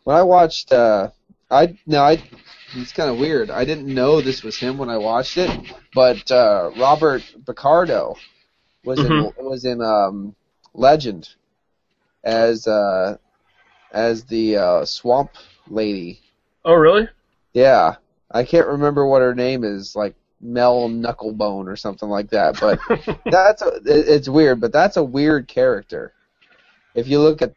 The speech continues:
Speaker 1: the artwork, that, you know, the, the, the makeup he's wearing and stuff, that's a,
Speaker 2: Mm-hmm.
Speaker 1: that's a crazy thing. That's like,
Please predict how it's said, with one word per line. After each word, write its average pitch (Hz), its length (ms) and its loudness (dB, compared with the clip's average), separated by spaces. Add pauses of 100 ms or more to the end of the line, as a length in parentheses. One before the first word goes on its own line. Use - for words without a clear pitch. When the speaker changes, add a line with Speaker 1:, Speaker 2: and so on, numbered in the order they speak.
(120)
Speaker 1:
the 131 140 -6
artwork, 120 500 0
that, 107 120 -8
you 123 80 -4
know, 120 160 -2
the, 117 280 -2
the, 107 380 -4
the 113 160 -6
makeup - 1000 -6
he's 143 200 -4
wearing 147 320 -2
and 156 80 -8
stuff, 160 360 2
that's 135 300 -2
a, 117 260 0 (320)
Speaker 2:
Mm-hmm. 139 240 -4
Speaker 1:
that's 107 160 -8
a 165 40 -4
crazy 123 380 -6
thing. 87 340 -14 (140)
That's 139 260 2
like, 131 300 2